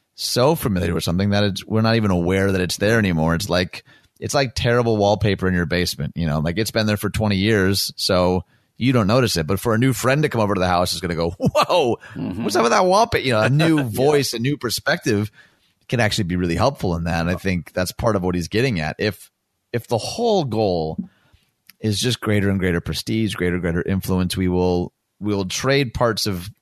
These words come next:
Speaker 1: probably even who we actually are in order to get there. And that, that call that he puts there, like, the, oh man, don't trade the parts of us that are capable of, of being moved,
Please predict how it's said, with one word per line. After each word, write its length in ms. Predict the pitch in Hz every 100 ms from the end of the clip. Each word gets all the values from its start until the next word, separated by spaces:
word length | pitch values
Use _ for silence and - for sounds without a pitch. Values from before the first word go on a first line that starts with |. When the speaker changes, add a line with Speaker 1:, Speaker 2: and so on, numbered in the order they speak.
| -
Speaker 1:
probably 320 | 117 151 113
even 220 | 98 92
who 220 | 85 110 101
we 180 | 101
actually 380 | 92 82 - 85
are 580 | 85 101 90 80 82 92 - - - _ _ _
in 160 | 95 92 -
order 260 | 110 104
to 140 | 87 90
get 240 | 127 -
there. 160 | 85 82
And 100 | 85
that, 180 | 82 - _ -
that 220 | 90 - _ -
call 320 | - 123 131
that 100 | 123
he 120 | 98 85
puts 260 | 127 -
there, 160 | 95 87
like, 240 | 82 -
the, 200 | 92 87 - 87
oh 140 | 82
man, 300 | 82 80 76
don't 180 | 107 90
trade 260 | - 113
the 80 | 92
parts 300 | - 101 -
of 100 | 87
us 240 | 85 80 -
that 140 | 82
are 80 | 80
capable 500 | - 113 78 90 85
of, 180 | 80 82 -
of 200 | 87 85
being 400 | 98 90 82 76
moved, 560 | 87 104 78 57 -